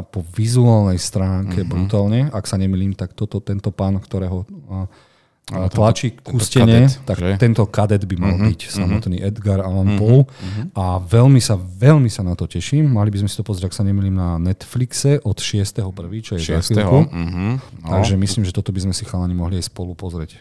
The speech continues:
Speaker 1: hej, keď uvidíme, no.
Speaker 2: Určite. Veľmi temná atmosféra, hlavne to spojenie toho režiséra a tohto herca. E, oni mali spolu aj ten film Hostiles, ak si dobre pamätám, a to bola iná bomba. Fakt, to je
Speaker 1: Jeden z najlepších indiánskych
Speaker 2: Mhm.
Speaker 1: filmov ever.
Speaker 2: To si píš,
Speaker 1: A
Speaker 2: takže
Speaker 1: kráľovských
Speaker 2: akože,
Speaker 1: chlapcov.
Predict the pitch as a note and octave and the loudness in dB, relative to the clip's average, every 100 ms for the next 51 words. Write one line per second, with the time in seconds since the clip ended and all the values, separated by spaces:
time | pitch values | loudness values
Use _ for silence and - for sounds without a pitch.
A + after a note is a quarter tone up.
0 | - G#2 G2 F2 - G2+ F#2 F2+ F2+ D#2+ | -12 -12 -10 -12 -12 -8 -8 -6 -6 -4
1 | F2+ - _ _ _ _ - - - F2 | -6 -8 _ _ _ _ -6 -4 -2 -2
2 | F2 F2 G2 A2+ G#2 A2 G2 F#2+ F#2+ F#2 | -2 0 2 4 2 0 2 2 0 -4
3 | - F#2 F2 F2 G#2 G#2+ F#2+ F#2 - F#2+ | 0 2 2 0 -2 -4 -6 -8 -2 0
4 | F2+ F#2 F2+ F2+ F2+ - F#2 E2+ E2 - | 0 0 0 0 0 0 2 2 0 0
5 | E2+ - E2+ E2 F2 E2+ F2 E2 F2 E2 | -4 -2 -2 0 -2 -2 -4 -4 -4 -2
6 | E2 F2 F2+ F2+ - G2 F#2 F2 F#2 F#2 | 0 0 0 -2 0 2 2 0 -4 -6
7 | E2 F#2 F#2+ F2+ F#2 A2 - F2+ - F2+ | -2 -2 -2 -2 0 0 -2 -8 -6 -6
8 | E2 E2+ F2+ F2 - F2 F#2 E2+ - E2 | -4 -4 -4 -4 -4 -4 -4 -6 -6 -4
9 | E2 E2+ F2+ E2+ F2+ G#2 F#2 E2+ E2+ D#2+ | -6 -6 -6 -6 -6 0 0 2 -6 -4
10 | F2+ E2+ - F2 F2 E2+ - - A2 G2+ | -8 -6 -4 -2 -2 -4 -8 -2 2 2
11 | G#2+ A#2 A2+ G2+ G#2+ G#2 G2 F#2+ G2 G#2 | 4 2 0 -6 -4 -4 -6 -6 -2 0
12 | G#2 F#2+ G2 - F#2 F2 D2+ _ - F#2 | 2 2 0 -4 -4 -4 -6 _ -8 -4
13 | F#2+ F2 F#2 - - E2+ F2 F#2+ G2 G2 | -4 -2 -2 -2 -6 -4 0 2 2 0
14 | F#2 F2+ F#2 F2+ F2 | -4 -4 -4 -4 -6